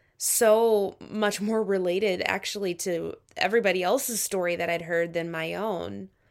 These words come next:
But it was like I was safe again in a sexual relationship, and all of these things kind of had to get out. And it was also then I realized that I was underestimating the effects of secondary trauma, and that is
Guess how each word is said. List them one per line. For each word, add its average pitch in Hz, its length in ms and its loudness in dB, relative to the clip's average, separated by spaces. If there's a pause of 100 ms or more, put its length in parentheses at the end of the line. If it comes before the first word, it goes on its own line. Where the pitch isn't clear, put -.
(800)
But 190 300 4
it 202 140 0
was 202 180 0
like 196 300 0
I 190 140 2
was 175 200 0
safe 175 440 0
again 247 500 0
in 190 160 -4
a 185 60 -4
sexual 185 500 -6
relationship, 214 920 -4 (320)
and 185 120 -4
all 190 240 2
of 202 100 0
these 202 200 -4
things 190 260 -4
kind 190 180 -8
of 175 80 -8
had 170 240 -6
to 196 80 -8
get - 360 -10
out. 165 600 -8 (1080)
And 180 460 2
it - 240 0
was 185 120 0
also 208 360 2
then 180 180 0
I 175 80 0
realized 175 420 0
that 170 80 -2
I 170 120 0
was 170 180 -2
underestimating 170 800 -2
the 160 100 -4
effects 160 380 -10
of 160 100 -12
secondary 147 540 -6
trauma, 147 540 -8
and 165 180 -4
that 165 180 0
is 160 260 2